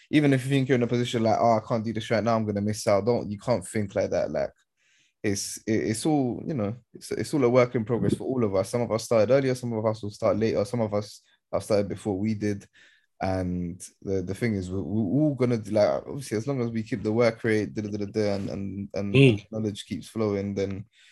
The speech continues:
Speaker 1: we're all gonna be doing well in this space. We're all gonna provide something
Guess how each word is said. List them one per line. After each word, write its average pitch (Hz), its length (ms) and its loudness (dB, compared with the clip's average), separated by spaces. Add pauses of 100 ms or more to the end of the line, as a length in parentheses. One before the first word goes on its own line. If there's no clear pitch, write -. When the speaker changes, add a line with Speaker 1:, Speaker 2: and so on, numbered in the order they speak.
(200)
Speaker 1:
we're 117 100 2
all 123 100 4
gonna 110 180 2
be 98 120 -4
doing 98 240 -2
well - 180 8
in - 60 -4
this - 140 -16
space. 92 280 -6
We're 101 100 -2
all 110 60 2
gonna 101 220 -2
provide 95 320 -2
something 95 520 -6